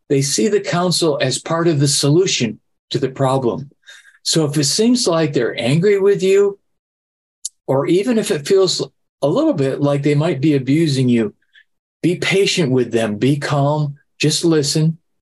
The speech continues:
and acknowledge that you hear what they're saying. Thirdly, do not engage in conversation with the public.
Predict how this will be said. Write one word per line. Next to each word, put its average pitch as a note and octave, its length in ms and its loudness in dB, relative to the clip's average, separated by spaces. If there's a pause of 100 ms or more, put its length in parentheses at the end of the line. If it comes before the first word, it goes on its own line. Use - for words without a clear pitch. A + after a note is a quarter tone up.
(200)
and C#3 100 0
acknowledge C3+ 640 0
that C3+ 160 -2
you A#2+ 160 0
hear A#2+ 260 2
what A#2 200 0
they're A2 160 0
saying. B2 520 -2 (800)
Thirdly, F3+ 380 2
do D3+ 140 0
not F3 240 0
engage D3+ 640 2
in C3 220 0
conversation C#3+ 1120 0
with C3 320 2
the B2 100 -2
public. B2 560 -4